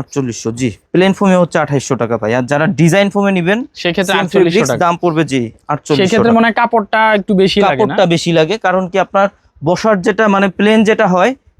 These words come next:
Speaker 1: এটা হচ্ছে আপনার বসারটা থাকে চার ইঞ্চি,
Speaker 2: হুম।
Speaker 1: হেলনারটা থাকে তিন ইঞ্চি।
Speaker 2: হুম।
Speaker 1: এই যে সাইডটা দেখলে বুঝতে
Speaker 2: আরো
Speaker 1: পারবেন।
Speaker 2: ছোট, হ্যাঁ।
Speaker 1: আর যেটা আপনার ডিজাইন ফোম হয় এটা কিন্তু আপনার বসারটা হয় ছয় ইঞ্চি,
Speaker 2: আচ্ছা।
Speaker 1: ব্যাকেটটা হচ্ছে পাঁচ ইঞ্চি, আর মাঝে কিন্তু ঢেউ থাকে।
Speaker 2: হুম, হুম।
Speaker 1: এই জন্য হচ্ছে আপনার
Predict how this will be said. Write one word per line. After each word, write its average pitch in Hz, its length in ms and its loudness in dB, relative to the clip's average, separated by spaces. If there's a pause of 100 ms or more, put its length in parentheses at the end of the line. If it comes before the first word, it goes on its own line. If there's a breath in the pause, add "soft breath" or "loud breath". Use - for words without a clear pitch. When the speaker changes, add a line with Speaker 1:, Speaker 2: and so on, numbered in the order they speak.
(100)
Speaker 1:
এটা 214 200 0
হচ্ছে 214 260 -2
আপনার 220 260 0
বসারটা 208 400 0
থাকে 208 160 0 (120)
চার 214 240 2
ইঞ্চি, - 220 -8 (320)
Speaker 2:
হুম। 160 160 -4 (120)
Speaker 1:
হেলনারটা 208 380 0
থাকে 202 160 2 (140)
তিন 220 220 4
ইঞ্চি। - 220 -4 (220)
Speaker 2:
হুম। 165 180 2 (360 loud breath)
Speaker 1:
এই 151 60 0
যে 165 140 0
সাইডটা 180 340 0
দেখলে 180 240 0
বুঝতে 160 180 -4
Speaker 2:
আরো 170 80 4
Speaker 1:
পারবেন। 190 300 2
Speaker 2:
ছোট, 165 140 -2 (120)
হ্যাঁ। 123 180 -6
Speaker 1:
আর 175 60 0 (120)
যেটা 214 220 0 (100)
আপনার 233 280 0 (300)
ডিজাইন 208 380 2
ফোম 190 140 0 (100)
হয় 185 200 2
এটা 190 200 -2
কিন্তু 202 200 -4
আপনার 208 240 -2
বসারটা 202 380 -2
হয় 196 140 4 (120)
ছয় 190 240 4
ইঞ্চি, - 240 -6 (380)
Speaker 2:
আচ্ছা। 127 180 -14
Speaker 1:
ব্যাকেটটা 202 380 0
হচ্ছে 208 260 2 (100)
পাঁচ 202 180 0 (100)
ইঞ্চি, 151 220 -4
আর 160 140 2
মাঝে 180 180 0 (100)
কিন্তু 190 160 0 (120)
ঢেউ 180 180 4 (100)
থাকে। 104 220 -10 (180)
Speaker 2:
হুম, 135 200 -6
হুম। 120 120 -12 (100)
Speaker 1:
এই 196 100 4
জন্য 208 220 2
হচ্ছে 202 220 -2
আপনার 196 140 -2